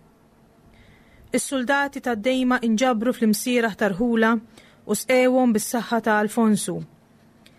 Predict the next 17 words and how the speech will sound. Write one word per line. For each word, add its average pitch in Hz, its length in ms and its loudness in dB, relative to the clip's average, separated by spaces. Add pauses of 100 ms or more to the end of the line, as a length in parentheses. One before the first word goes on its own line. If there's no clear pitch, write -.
(220)
Taw 240 240 2
in-nar 233 480 4
ħġejjeġ 226 480 0
kbar. 180 360 0 (840)
Daqqew 240 400 2
mod 262 280 4
tal-qniepen 233 800 2 (600)
u 214 100 -2
xelu 233 360 2
l-fjakli 226 440 0
fuq - 140 -8
il-knejjes 233 720 2
u 208 40 -8
fuq 226 200 -4
il-bjut 208 360 0
ta' 208 120 2
djar. 180 400 0